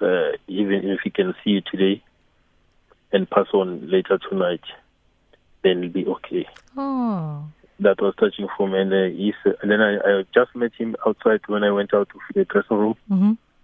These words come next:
Speaker 1: And then we took a video. There's a video that we took, but it was not posted because of certain reasons. Um, and I said to him, "You'll have a long life to you.
Speaker 2: Yeah.
Speaker 1: God will protect you and
Speaker 2: I'm
Speaker 1: keep you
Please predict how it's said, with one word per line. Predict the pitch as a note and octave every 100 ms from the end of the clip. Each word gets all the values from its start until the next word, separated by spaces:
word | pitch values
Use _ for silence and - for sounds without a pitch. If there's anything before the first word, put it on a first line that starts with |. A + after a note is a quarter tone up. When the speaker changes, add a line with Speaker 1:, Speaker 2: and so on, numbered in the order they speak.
| _ _ _ _ _ _
Speaker 1:
And | G2 F#2+
then | F2+ E2+
we | E2+ D#2+
took | - F2+ F#2+
a |
video. | F2 F#2 F2+
There's | F#2 F#2 F2
a |
video | G#2 G#2+ F#2+
that | F#2+ -
we | F#2
took, | G2+ F#2+ _
but | F#2 -
it | F#2 F2 E2+
was | G2 F#2
not | G#2 -
posted | G2 - F#2+ F#2 -
because | - F#2+
of | G2 -
certain | - F#2+ F#2
reasons. | G2 G#2 G2+ G2+ - - _ _ _ _ _ _ _ _ _ _ _ _ -
Um, | F2+ F2+ F2 E2+ - _ - _ _ _ _ _ _ -
and | G2+
I | G2+ -
said | G2+ -
to | G2
him, | F#2 F2
"You'll | E2 E2 G2 F#2
have | G2 F#2
a |
long | F#2 G2 F#2+
life | F2 E2 - - _ _ _ -
to | -
you. | - - - _ -
Speaker 2:
Yeah. | G#3 F3+ D#3 D3 -
Speaker 1:
God | -
will | -
protect | - - F#2+ G2+ - -
you | - - - _ _ _ _ _ _ _ -
and | A3
Speaker 2:
I'm |
Speaker 1:
keep | A3+ -
you | -